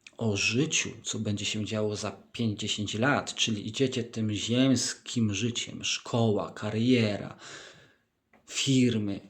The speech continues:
rozwój i tak dalej, to teraz sobie zas-, to teraz się zastanówcie,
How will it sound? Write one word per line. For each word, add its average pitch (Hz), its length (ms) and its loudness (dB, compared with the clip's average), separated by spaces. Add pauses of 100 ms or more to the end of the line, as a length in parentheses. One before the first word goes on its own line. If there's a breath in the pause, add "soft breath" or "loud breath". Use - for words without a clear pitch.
(720)
rozwój 113 640 4
i 107 60 -8
tak 110 200 -2
dalej, 110 400 -2
to - 120 -12
teraz 101 300 -4
sobie 107 240 -2
zas-, 107 440 -4
to 104 140 -8
teraz 110 280 -2
się 107 240 -2
zastanówcie, 107 1000 -2